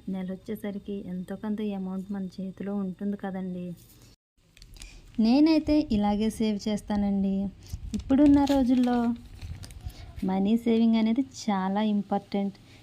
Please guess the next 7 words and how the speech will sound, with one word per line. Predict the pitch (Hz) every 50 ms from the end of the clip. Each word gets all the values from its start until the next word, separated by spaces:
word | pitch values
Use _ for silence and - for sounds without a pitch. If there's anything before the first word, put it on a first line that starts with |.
| - - - - -
సేవింగ్ | 214 202 208 214 214 240 254 254
అనేది | 254 247 247 247 247 240
లేకపోతే | 233 233 233 226 226 233 - - 220 220 - 247
ఎంత | 240 214 196 196 190 -
గొప్పవారికైనా | 208 190 - 202 - - 196 214 214 214 214 208 - 202 208 208 214 226 240
వాల్యూ | 233 208 196 185 185 185 185 196 208 220 214
ఉండదు. | 208 202 196 190 190 175 196 226 269 320 330